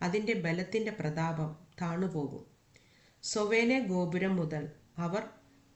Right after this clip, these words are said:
വാൾ കൊണ്ട് വീഴും" എന്ന് യഹോവയായ കർത്താവിന്റെ അരുളപ്പാട്. "അവർ ശൂന്യ ദേശങ്ങളുടെ മധ്യേ ശൂന്യമായി പോകും. അതിലെ പട്ടണങ്ങൾ ശൂന്യ പട്ടണങ്ങളുടെ കൂട്ടത്തിൽ ആയിരിക്കും.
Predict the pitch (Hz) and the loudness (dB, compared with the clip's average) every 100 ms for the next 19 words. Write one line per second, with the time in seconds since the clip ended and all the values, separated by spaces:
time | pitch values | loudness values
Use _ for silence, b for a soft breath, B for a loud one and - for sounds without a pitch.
0 | - 185 208 226 185 175 165 156 - - | -2 2 2 2 0 0 0 0 -2 -8
1 | - - - 180 202 240 180 - 175 180 | -18 -16 -4 0 2 4 2 0 -2 0
2 | 175 175 170 160 165 156 165 170 151 151 | 0 0 -2 -2 0 2 2 0 -2 -2
3 | 156 139 - - _ _ _ _ B B | -4 -6 -8 -14 _ _ _ _ B B
4 | B B B 208 254 254 240 226 240 294 | B B B 0 2 2 2 4 4 4
5 | 254 190 165 190 190 220 202 202 190 156 | 2 -2 0 2 2 0 0 2 2 0
6 | 147 - 151 - - 190 202 208 156 151 | -2 -4 -6 -6 0 2 2 2 0 -2
7 | 156 143 131 - - _ _ B B B | -4 -4 -6 -8 -18 _ _ B B B
8 | - 180 208 220 220 175 160 208 185 165 | -2 0 2 2 0 -2 0 0 0 -2
9 | 151 - 196 190 220 226 165 160 190 190 | -4 -2 0 2 2 0 -2 -2 0 0
10 | 196 190 160 160 175 202 233 175 156 151 | 0 0 -2 -2 -2 -4 -6 -4 -4 -4
11 | 147 - | -6 -10